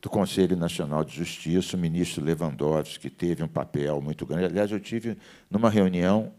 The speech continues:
na Defensoria com a presença do até há pouco tempo ministro Lewandowski, é,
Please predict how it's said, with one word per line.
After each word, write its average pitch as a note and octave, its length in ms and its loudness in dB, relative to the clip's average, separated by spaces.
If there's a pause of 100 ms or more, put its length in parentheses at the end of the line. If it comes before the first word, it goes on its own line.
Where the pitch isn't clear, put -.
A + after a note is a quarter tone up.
na A#2+ 220 2
Defensoria A2+ 800 4
com A2 100 2
a G#2+ 60 0
presença F#2 760 0 (360)
do D#2 80 -2
até F2+ 240 2
há E2+ 40 6
pouco - 300 -4
tempo E2+ 320 -2
ministro D#2 480 -4
Lewandowski, F#2+ 880 0 (500)
é, E2+ 600 2